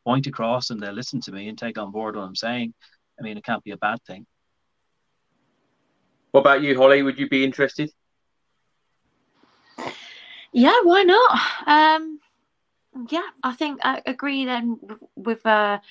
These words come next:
Speaker 3: what's already been said in terms of, like, yeah, well, y-, you know, it does make you wonder if they would listen to us, and it does make you wonder if it's just a little bit of lip service from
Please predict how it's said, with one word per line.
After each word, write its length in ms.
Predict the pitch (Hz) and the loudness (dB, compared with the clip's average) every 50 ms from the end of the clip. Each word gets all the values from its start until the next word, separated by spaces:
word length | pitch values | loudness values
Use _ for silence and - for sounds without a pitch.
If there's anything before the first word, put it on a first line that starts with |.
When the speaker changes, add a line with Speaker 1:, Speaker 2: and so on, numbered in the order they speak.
| - - - - - _ _ _ | -20 -20 -20 -20 -20 _ _ _
Speaker 3:
what's 240 | _ 214 196 - - | _ -4 -4 -4 -6
already 140 | 226 208 - | -10 -10 -8
been 140 | - 202 202 | -10 -12 -12
said 480 | - - 226 202 190 180 175 180 - | -6 -2 0 2 2 2 0 -4 -6
in 180 | - 202 202 196 | -10 -12 -12 -10
terms 400 | - - 196 196 190 190 180 - | -8 -6 -4 -4 -6 -8 -12 -12
of, 200 | 185 180 175 - | -12 -12 -10 -4
like, 240 | 175 175 175 170 - | -4 -4 -4 -4 -8
yeah, 200 | 185 175 170 175 | -8 -8 -8 -6
well, 280 | 175 170 170 170 - - - _ _ _ _ | -6 -8 -10 -10 -12 -16 -20 _ _ _ _
y-, 100 | - - _ | -20 -20 _
you 180 | - 82 131 143 | -18 -16 -12 -10
know, 220 | 175 151 143 151 120 | -8 -8 -8 -8 -10
it 180 | - 170 - 175 | -12 -14 -6 -4
does 160 | 202 196 190 | -6 -4 -4
make 140 | 190 180 - | -6 -4 -4
you 80 | 175 | -4
wonder 480 | 170 175 170 170 165 180 175 170 165 - - - - _ _ | -2 -2 -2 -2 0 -2 0 0 -2 -4 -8 -14 -18 _ _
if 140 | - 175 - | -6 -6 -2
they 100 | - 180 | 0 -2
would 100 | 170 165 | 0 0
listen 460 | 175 175 170 - - 170 165 170 151 _ _ _ _ | -2 -4 -4 -4 -10 -8 -8 -10 -12 _ _ _ _
to 140 | - - 175 | -6 -4 -4
us, 140 | 170 - - | -4 -4 -6
and 100 | 139 139 | -8 -6
it 60 | 165 | -4
does 180 | - 180 175 - | -4 -4 -4 -4
make 240 | 180 165 - - | -6 -6 -6 -10
you 60 | - 151 | -10 -2
wonder 320 | - 170 170 165 175 165 | -2 -2 -2 -2 -4 -6
if 100 | 160 - | -4 -6
it's 100 | 156 - | -12 -10
just 220 | - - 156 - | -10 -10 -8 -6
a 40 | 180 | -4
little 160 | 175 - - | -4 -4 -4
bit 100 | 156 180 | -4 -4
of 60 | - 175 | -2 -2
lip 200 | 180 175 180 - | -2 -2 -4 -6
service 520 | - 185 170 170 170 170 170 165 - - _ | 0 0 0 0 0 -6 -8 -8 -10 -18 _
from 440 | - 175 175 170 165 165 165 160 | -6 -2 -2 -2 -2 -4 -10 -14